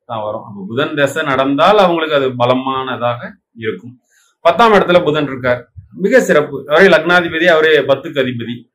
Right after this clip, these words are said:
அதனால எல்லாத்தையும் ஆலோசனை, உம், கூப்பிட்டு எல்லாத்தையும் இந்த விளையாடுறதுக்கு போறதுக்கு முன்னாடி எல்லாரும் ஒண்ணா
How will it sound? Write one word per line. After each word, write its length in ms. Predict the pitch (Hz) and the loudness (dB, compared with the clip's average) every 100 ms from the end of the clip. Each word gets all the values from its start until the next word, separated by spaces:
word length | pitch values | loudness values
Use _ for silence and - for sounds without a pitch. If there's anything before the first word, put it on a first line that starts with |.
| _ _ _ _ | _ _ _ _
அதனால 360 | - 139 147 165 | 0 4 6 4
எல்லாத்தையும் 480 | 147 151 147 160 147 | 6 4 2 0 2
ஆலோசனை, 640 | 156 170 147 139 123 120 123 _ | 4 2 0 -4 -4 -6 -12 _
உம், 300 | 151 143 - | -14 -12 -14
கூப்பிட்டு 640 | 135 147 - _ 165 165 - | -16 -18 -20 _ -8 -8 -8
எல்லாத்தையும் 800 | 143 156 156 170 165 151 135 123 123 | -2 2 2 0 -2 -2 -2 -4 -6
இந்த 160 | 131 | 0
விளையாடுறதுக்கு 500 | 131 156 165 151 139 | 4 6 4 2 -6
போறதுக்கு 240 | 139 135 135 | -6 -6 -4
முன்னாடி 140 | 147 | -4
எல்லாரும் 320 | 139 139 147 | 0 0 0
ஒண்ணா 260 | 139 143 143 | -2 -4 -2